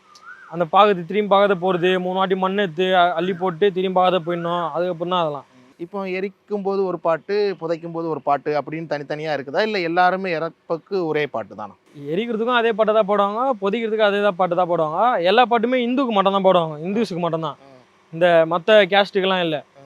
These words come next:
Speaker 1: கேஸ்ட்ன்றாங்களே, கிறிஸ்டினு அந்த மாதிரி, அது எதுக்குமே அதெல்லாம் இல்ல.
Speaker 2: நீங்க மத்த
Speaker 1: கிறிஸ்டினும் புதைப்பாங்க.
Speaker 2: கேஸ்ட்டுக்கெல்லாம் பொ-, தோண்ட போயிருக்கீங்களா?
Speaker 1: எல்லாமே பண்ணிக்கிறேன் நான். இங்கேயே பண்ணிக்கிறேன், கிறிஸ்டின் வச்சு பண்ணிக்கிறேன், இந்து வச்சு பண்ணிக்கிறேன்.
Speaker 2: ம்.
Speaker 1: அவங்கள பொறுத்தவரைலாம் அது ஜாதினா, ஜாதி, ஜாதி, ஜாதின்னுங்கிறாங்க.
Speaker 2: மதம்.
Speaker 1: அதாலேயே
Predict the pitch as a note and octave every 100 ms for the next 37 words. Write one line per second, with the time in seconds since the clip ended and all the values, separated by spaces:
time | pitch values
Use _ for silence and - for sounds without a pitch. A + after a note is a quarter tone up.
0 | - _ G3 A3 G#3+ G#3 F#3 F#3 F#3 D#3
1 | E3+ G#3 G3 F3+ F3+ F3 E3 E3+ F3 E3+
2 | D#3+ F3 F#3 G#3 A3 A3 G3 F#3+ F#3+ F3
3 | A3+ A3 A#3+ B3 A3 A3 G3 F3+ B3 A#3+
4 | F#3+ E3 F#3 F3+ E3+ D3+ _ F#3+ F#3 E3+
5 | E3 D#3+ D#3+ B3+ D4 A#3+ _ _ F#3+ G3+
6 | C4 C#4+ A3 G3 F3 F3 G3 A#3+ A#3 A3
7 | G#3 G3+ E3+ F#3 A#3 A3 G3 F#3+ F#3+ F#3
8 | F#3 F3+ F#3 - _ _ _ _ _ _
9 | D#3 G3 G#3 E3+ F3 F3+ F3+ F3 F3 -
10 | - D3 - C#3 F#3 B3+ A3+ B3+ A3+ C4+
11 | B3+ B3+ A3+ G#3 A3+ A3 F#3 F3+ F3 F3
12 | G#3+ G#3+ G#3 G#3+ G#3 F#3+ G3 G3 F#3+ F3+
13 | E3+ E3 F#3 F#3 G3 G3+